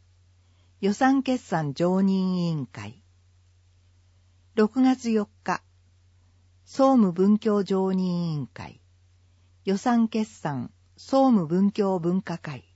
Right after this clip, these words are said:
六月五日。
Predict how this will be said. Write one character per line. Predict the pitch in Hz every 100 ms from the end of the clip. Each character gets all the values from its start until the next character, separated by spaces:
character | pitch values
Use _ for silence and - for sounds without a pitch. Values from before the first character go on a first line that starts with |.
| _ _ _ _ _ _ _ _ _ _ _ _
六 | - 208 254
月 | 254 247 208
五 | 214 180 -
日。 | - 170